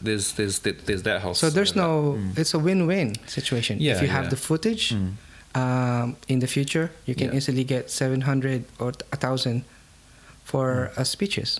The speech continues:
Speaker 2: or
Speaker 1: Yeah.
Speaker 2: ceremony.
Speaker 1: Yeah. And I think too, like, even just from the highlights film, there's so much, like, sort of creativity and storytelling and richness that can come from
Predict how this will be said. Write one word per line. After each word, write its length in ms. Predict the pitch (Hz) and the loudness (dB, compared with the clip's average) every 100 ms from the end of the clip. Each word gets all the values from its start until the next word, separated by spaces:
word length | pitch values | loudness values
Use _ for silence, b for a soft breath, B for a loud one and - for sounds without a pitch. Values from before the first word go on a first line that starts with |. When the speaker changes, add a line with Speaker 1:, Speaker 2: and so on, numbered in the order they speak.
| - | -2
Speaker 2:
or 80 | - | -2
Speaker 1:
Yeah. 60 | |
Speaker 2:
ceremony. 640 | - 143 143 123 110 107 113 | 0 0 0 0 0 -2 -4
Speaker 1:
Yeah. 160 | - 131 - B B B B B B | -6 -8 -12 B B B B B B
And 240 | 139 143 139 | 2 2 0
I 100 | 143 | 0
think 280 | 151 - | 0 -2
too, 200 | - 143 127 | 2 2 4
like, 300 | 120 - - B B B - | 0 -2 -14 B B B -4
even 280 | 139 135 131 | 0 2 2
just 160 | 117 113 | 2 0
from 180 | - 107 | 0 0
the 80 | 95 | 0
highlights 420 | 110 117 104 - | 2 2 2 -2
film, 460 | - 101 98 95 - - - - - - 127 | 0 2 2 0 -4 -20 -20 -20 -20 -14 -10
there's 420 | 123 131 127 113 | -2 2 2 2
so 260 | - 131 127 | 0 2 2
much, 520 | 127 - - - - - - - | 0 0 2 0 -2 -16 -12 -2
like, 220 | 95 - - - - - - | -2 -2 -16 -20 -20 -16 -6
sort 180 | 104 | -4
of 120 | 98 - | -4 -2
creativity 580 | 113 104 - 104 98 | -2 -2 -2 -2 0
and 360 | 95 92 95 95 | 0 -2 -2 -2
storytelling 680 | - - 110 101 - 98 95 | -2 0 0 0 0 -2 -2
and 100 | 98 | -2
richness 340 | - - 95 | -2 -2 -2
that 180 | - - | -2 -4
can 160 | 95 95 | -6 -6
come 260 | 101 101 | -4 -6
from 400 | 98 95 92 90 | -4 -4 -4 -4